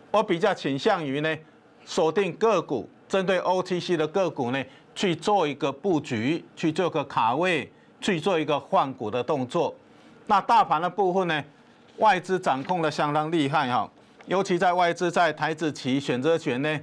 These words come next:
这几天跌下来呢，大获全胜。那我相信很多投资人在这里受伤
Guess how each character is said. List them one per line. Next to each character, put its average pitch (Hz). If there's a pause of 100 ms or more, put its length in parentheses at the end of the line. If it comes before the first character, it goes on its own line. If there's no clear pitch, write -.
(400)
这 190
几 131
天 170 (300)
跌 147
下 170
来 127
呢， 143 (400)
大 170
获 147
全 139
胜。 170 (560)
那 196
我 160
相 175
信 175 (600)
很 156
多 185
投 160
资 175
人 151
在 165
这 185
里 139
受 156
伤 156